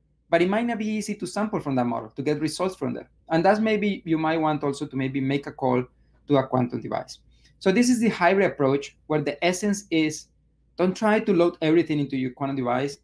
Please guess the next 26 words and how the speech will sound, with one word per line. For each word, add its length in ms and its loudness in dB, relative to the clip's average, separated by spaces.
unless 340 0
actually 460 -4
it's 180 -8
really 260 4
needed. 460 0
In 100 2
reality, 440 6
you 160 0
can 240 0
leverage 440 2
a 80 0
lot 440 0
on 100 -6
classical 440 -2
resources, 640 -2
as 120 2
I 40 2
will 120 4
be 120 0
showing 340 2
you, 260 2
without 400 6
even 240 0
just 180 -2
making, 540 -4
uh, 160 0